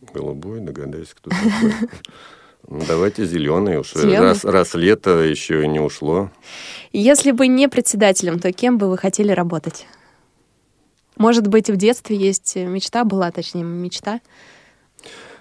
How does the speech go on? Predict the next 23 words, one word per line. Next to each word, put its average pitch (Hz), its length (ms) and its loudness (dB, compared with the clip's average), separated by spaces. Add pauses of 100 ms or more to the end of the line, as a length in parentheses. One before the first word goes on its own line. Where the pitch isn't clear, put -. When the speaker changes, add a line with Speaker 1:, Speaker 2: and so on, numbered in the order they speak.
Speaker 1:
Эм, 101 1040 2 (360)
знаете, 127 300 2
скажу 120 460 4
откровенно. 80 920 2
Я 95 300 2
с 85 60 -6
детства 98 400 0
занимался, 90 880 0
э, 78 140 -2
несмотря 85 520 -2
на 82 160 2
то, 82 180 -4
что 71 600 -6 (560)
недостатки 78 1000 -4
зрения 78 360 -2
были 73 220 -4
с - 100 -12
рождения, 82 580 -2
я 76 180 -2
с 69 60 -8
детства 82 380 -6
занимался 67 540 -6
фотографией. 69 720 -10